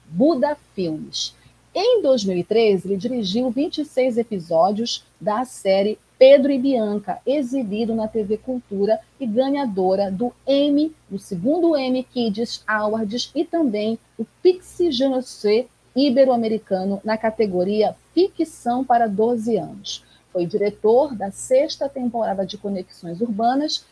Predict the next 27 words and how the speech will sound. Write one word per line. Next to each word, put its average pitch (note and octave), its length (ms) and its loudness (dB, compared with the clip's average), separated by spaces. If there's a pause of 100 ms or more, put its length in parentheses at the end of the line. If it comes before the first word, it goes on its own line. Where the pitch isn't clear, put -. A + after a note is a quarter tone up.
(140)
exibido G3+ 520 0
no F#3 100 -4
canal F#3 540 -4
a F#3 60 -4
cabo A#3+ 420 -2
Multishow. A#3+ 720 0 (260)
No E4+ 220 4
ano C#4 200 2
seguinte, A3 600 -2
ele G#3+ 140 -2
dirigiu A#3 680 -2
a G3 100 -4
série F#3 380 -4 (100)
Con-, C#4+ 360 -2 (240)
Condomínio D4 760 2
Jaqueline, G#3+ 760 -2 (260)
pela F#3 180 0
Fox G#3+ 580 -2
T F#3+ 120 -2
V E3+ 140 -6
Cultura, C4+ 600 0 (240)
e C#4 80 4
apresentou C#4+ 720 0
o C4 40 -6
programa G#3+ 580 -2 (180)
Mais A#3 540 0
Direitos, A3 760 0